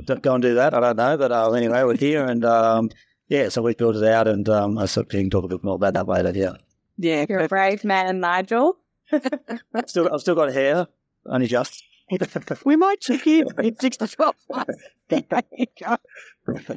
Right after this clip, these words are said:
Speaker 2: 'Cause I'm with, I'm with Courtney there. It's, it's a, it's a big task, but exciting, really exciting.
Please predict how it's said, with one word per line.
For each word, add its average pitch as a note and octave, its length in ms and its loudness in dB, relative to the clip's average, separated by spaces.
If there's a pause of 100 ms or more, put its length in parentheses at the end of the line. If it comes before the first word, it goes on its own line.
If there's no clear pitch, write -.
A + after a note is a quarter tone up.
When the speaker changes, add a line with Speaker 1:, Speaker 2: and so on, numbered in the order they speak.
Speaker 2:
'Cause A3+ 180 0
I'm A3 280 2
with, A3 140 0 (100)
I'm A3 160 2
with A3 180 0
Courtney G#3+ 380 0
there. F#3+ 260 2
It's, F#3+ 200 -2
it's - 220 -2
a, F3+ 100 0 (100)
it's F3+ 180 0
a F3 60 2
big F3+ 260 -4
task, F3+ 400 -2
but F3 140 0
exciting, D#3+ 500 0
really D#3 300 2
exciting. D3+ 540 -2